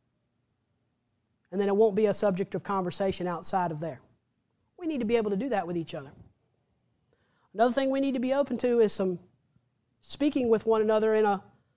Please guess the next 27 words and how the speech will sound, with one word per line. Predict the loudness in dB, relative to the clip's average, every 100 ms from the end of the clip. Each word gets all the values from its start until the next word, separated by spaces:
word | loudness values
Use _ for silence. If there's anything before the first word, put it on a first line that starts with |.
| _ _ _ _
discipleship | -4 2 4 4 -2 -2 -2 0
manner, | -2 -4 -6 _ _ _ _ _ _ _ _ -20
of |
talking | -10 -10 -4 -4
about | -4 -4 -4
God | -6 -6
with | -6 -4
one | -6
another. | -6 -10 -14 -20 _ _ _ _ _ _ _ _ _ _
Sometimes | 0 0 2 0 0
that | 0 2
might | 0 2
look | -2 2
like | 2 2
a | -2 -4 _ _ _ _
back | -2 -2 -2
and | -4
forth | 2 2 2
conversation. | 0 0 0 -2 -4 -6 -12 -14 _ _ _ _ _ -6
That | -2
might | 0 2
look | 0 0
like | -2
a | -2
small | 2 6 6
group | 4 -2
conversation. | -2 -2 -2 -6 -6 -6 -8